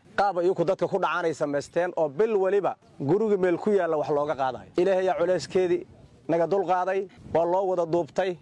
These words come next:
Hadday dowlad tahay, heer federaal ah, iyo hadday dowlad heer state tahay, iyo hadday bulsho weynta deegaanka tahayba, waxaa loo duubtay culeyskoodii iyo gumaysigoodii iyo gumaadkoodii ay ummaddan gumaadayeen markii loo adkaysa waayey.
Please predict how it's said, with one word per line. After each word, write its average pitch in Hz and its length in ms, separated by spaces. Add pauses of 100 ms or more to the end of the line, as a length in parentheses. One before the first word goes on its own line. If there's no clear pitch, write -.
(100)
Hadday 185 320
dowlad 185 360
tahay, 190 320 (240)
heer 190 180
federaal 180 460
ah, 175 100 (160)
iyo 180 120
hadday 185 300
dowlad 180 320
heer 180 220
state 196 360
tahay, 185 320 (580)
iyo 190 160
hadday 170 280
bulsho 170 340
weynta 175 260
deegaanka 160 440
tahayba, 156 420 (320)
waxaa 139 180
loo 185 200
duubtay 190 520 (560)
culeyskoodii 180 800 (300)
iyo 175 120
gumaysigoodii 175 840 (300)
iyo 190 160
gumaadkoodii 180 760 (480)
ay 156 120
ummaddan 180 360
gumaadayeen 180 460
markii 185 220
loo 185 140
adkaysa 175 420
waayey. 127 260